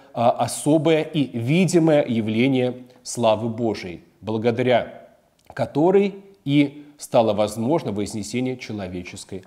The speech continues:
природы Христа. В чём же состоит богословский смысл вознесения Хрис-, вознесения Христова? Здесь мы можем в качестве толкования обратиться, а, к первому посланию апостола Павла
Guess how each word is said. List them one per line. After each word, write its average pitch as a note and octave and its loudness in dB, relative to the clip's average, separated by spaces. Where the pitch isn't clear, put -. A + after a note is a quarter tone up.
природы F2+ -8
Христа. - -14
В - -20
чём A#3+ 4
же F#3+ 2
состоит D#3+ 0
богословский D3 0
смысл E3 0
вознесения A2+ -2
Хрис-, G#2+ -14
вознесения A2+ -4
Христова? A#2 -6
Здесь D3+ 0
мы D#3 4
можем F3+ 2
в - -20
качестве C3 0
толкования B2+ 2
обратиться, E3+ 0
а, A2+ 6
к B2 0
первому E3 2
посланию E3 2
апостола B2+ -4
Павла B2+ 0